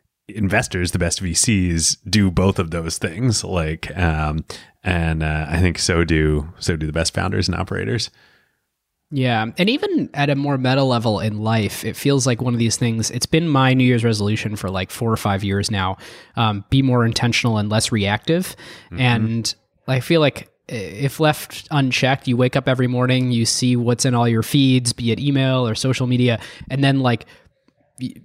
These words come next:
Speaker 2: and <laughs> what ended up on your calendar, and then you just, like, go and
Speaker 1: Yep.
Speaker 2: robotically, uh, let that,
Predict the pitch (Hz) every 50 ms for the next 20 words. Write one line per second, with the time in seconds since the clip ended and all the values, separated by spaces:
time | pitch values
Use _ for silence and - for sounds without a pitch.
0 | _ - 151 147 135 131 123 - - 110 - - - 135 127 123 - 151 131 156
1 | 147 - - 151 151 143 139 139 - - 135 123 113 110 - - 127 117 123 127
2 | 127 135 131 135 131 104 123 123 127 127 127 120 123 123 123 131 123 - 135 117
3 | 110 - - - 120 117 120 120 120 110 107 113 117 117 - - - - - _
4 | _ _ - 101 90 90 90 120 123 127 120 113 120 120 123 123 123 - - 127
5 | 123 117 113 110 107 113 110 - _ - 131 120 110 110 110 98 120 127 120 127
6 | 127 - 127 120 123 110 110 104 - _